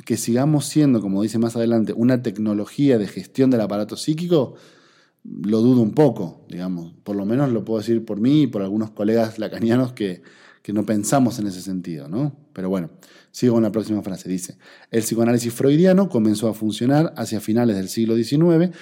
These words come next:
como una tecnología de gestión del aparato psíquico, encerrado en la epistemología patriarcal colonial de la diferencia sexual". Por supuesto. Ahora, hay que ver si eso todavía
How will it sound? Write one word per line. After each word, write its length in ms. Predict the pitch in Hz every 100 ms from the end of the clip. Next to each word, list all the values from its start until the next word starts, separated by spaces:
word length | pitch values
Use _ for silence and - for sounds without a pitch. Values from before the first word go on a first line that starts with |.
| -
como 180 | - 113
una 160 | 135 170
tecnología 580 | 123 110 107 104 156 196
de 80 |
gestión 380 | 160 110 - 151
del 100 | 170
aparato 320 | 120 107 117
psíquico, 460 | 127 226 147 - - _ _ - -
encerrado 560 | 107 104 107 110 135
en 80 | 170
la 60 | 120
epistemología 680 | 98 - 101 98 92 123 120
patriarcal 540 | 110 110 117 135 143
colonial 560 | 123 113 120 143 170 156
de 80 |
la 80 | 107
diferencia 340 | 92 95 101 101
sexual". 460 | 90 - 107 78 _ _ _ _
Por 140 | -
supuesto. 420 | - 117 104 - - _ - -
Ahora, 220 | 104 104
hay 100 | 110
que 140 | 113 117
ver 160 | 123
si 180 | 127 123
eso 180 | 117 127
todavía 600 | 117 98 95 107 104 -